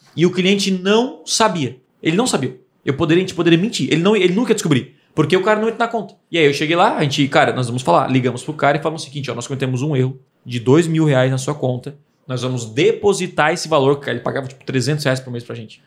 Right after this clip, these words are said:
"Nós vamos depositar essa, é, esse, esse dinheiro pra você, do erro do crédito que consumidor, que ele botou o site errado, né? Foi pra um outro site. O, o, nós vamos depositar na sua conta e nós vamos devolver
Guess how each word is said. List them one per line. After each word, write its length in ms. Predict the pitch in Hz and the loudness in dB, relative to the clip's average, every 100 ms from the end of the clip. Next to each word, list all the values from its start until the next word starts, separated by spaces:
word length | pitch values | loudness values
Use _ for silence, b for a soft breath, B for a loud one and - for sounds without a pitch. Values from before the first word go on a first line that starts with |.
| - | -8
"Nós 120 | 127 | 0
vamos 200 | 151 120 | 0 2
depositar 880 | 120 202 254 214 202 170 - 151 196 | 4 4 4 0 -2 -4 -2 0 2
essa, 260 | 202 - 175 | 0 0 0
é, 200 | - - | 2 2
esse, 420 | 151 - 151 135 - | 0 2 2 2 0
esse 160 | 139 | -2
dinheiro 220 | 135 139 131 | 0 0 2
pra 120 | 131 | 0
você, 400 | 117 - 135 180 | 0 2 2 0
do 240 | 147 127 | -2 0
erro 200 | 127 131 | 0 0
do 100 | 123 | -4
crédito 360 | 117 120 120 - | -6 -4 -6 -10
que 100 | - - | -18 -12
consumidor, 340 | 127 127 120 | -10 -8 -4
que 60 | 131 | 0
ele 100 | 127 | 0
botou 280 | 120 120 139 | 0 0 0
o 40 | |
site 280 | 131 135 139 | 2 -2 0
errado, 320 | 131 120 117 | 0 0 -2
né? 100 | 117 | -8
Foi 120 | - | -12
pra 100 | - | -12
um 40 | 120 | -12
outro 140 | 120 | -8
site. 340 | - 120 - _ - | -8 -8 -14 _ -4
O, 60 | |
o, 500 | 139 147 131 127 120 | -4 2 2 4 2
nós 100 | 120 | 0
vamos 140 | 139 139 | 2 2
depositar 260 | 156 156 | 2 0
na 40 | 147 | 0
sua 100 | 165 | 2
conta 400 | 165 175 - - | 2 2 -2 0
e 100 | 220 | 0
nós 240 | 254 226 151 | 2 2 2
vamos 240 | 220 262 | 0 0
devolver 840 | 170 226 214 175 135 160 240 - | 0 0 2 0 0 0 0 -2